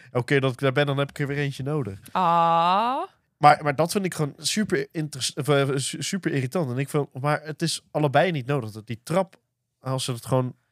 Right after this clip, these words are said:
Speaker 1: met de begane grond gelijk hadden gemaakt.
Speaker 2: Volgens mij kan dat niet. Je hebt voor die, je,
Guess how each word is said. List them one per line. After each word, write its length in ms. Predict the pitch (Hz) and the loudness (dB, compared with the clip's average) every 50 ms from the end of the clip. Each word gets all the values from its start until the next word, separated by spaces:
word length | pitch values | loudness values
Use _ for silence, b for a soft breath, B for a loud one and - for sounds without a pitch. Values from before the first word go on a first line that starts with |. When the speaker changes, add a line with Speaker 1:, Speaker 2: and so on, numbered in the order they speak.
| _ _ _ _ _ _ _ _ _ _ _ _ _ _ _ _ _ 233 - - _ _ _ 190 185 185 156 - 165 151 | _ _ _ _ _ _ _ _ _ _ _ _ _ _ _ _ _ -20 -20 -20 _ _ _ -20 -14 -12 -12 -10 -6 0
Speaker 1:
met 120 | 147 156 - | 0 0 0
de 80 | 160 | 0
begane 360 | 135 127 120 143 139 139 139 | -2 0 4 4 4 4 4
grond 240 | 123 127 135 143 131 | 2 0 -2 -2 -2
gelijk 320 | - - 120 117 135 170 170 | -2 -2 0 0 2 2 0
hadden 200 | 147 127 120 107 | 0 -2 -2 -2
gemaakt. 380 | 123 110 110 101 101 95 - | -4 -2 -2 -2 -4 -4 -10
Speaker 2:
Volgens 160 | - - 240 | -14 -18 -14
mij 100 | - 285 - _ | -14 -14 -16 _
kan 160 | - - 320 359 | -16 -16 -14 -14
dat 140 | 277 190 175 _ | -18 -20 -20 _
niet. 260 | 190 180 175 _ _ - | -20 -20 -20 _ _ -12
Je 100 | 240 247 | -8 -8
hebt 240 | 262 247 - - _ _ | -8 -8 -10 -20 _ _
voor 160 | - 277 277 254 | -10 -10 -8 -8
die, 220 | 277 262 - _ _ _ _ _ _ _ _ _ _ _ _ | -8 -10 -12 _ _ _ _ _ _ _ _ _ _ _ _
je, 120 | - 240 | -12 -12